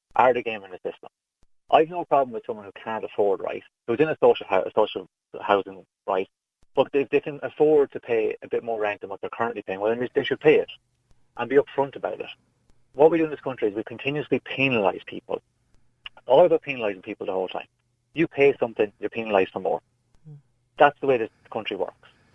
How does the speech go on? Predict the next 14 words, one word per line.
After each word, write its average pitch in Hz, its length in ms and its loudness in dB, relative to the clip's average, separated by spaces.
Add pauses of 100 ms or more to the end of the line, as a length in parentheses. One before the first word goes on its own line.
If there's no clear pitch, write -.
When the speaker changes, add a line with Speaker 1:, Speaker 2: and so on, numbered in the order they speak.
(340)
Speaker 1:
It's - 120 -8
not, 139 240 2
we 127 120 2
don't 156 200 6
change 131 280 -2
minds, 117 320 -4 (160)
we, 110 240 -8
we 110 120 -6
tax - 280 -10
people. - 300 -16 (160)
That's 120 160 4
what 98 100 -4
we 104 80 2
do. - 180 -6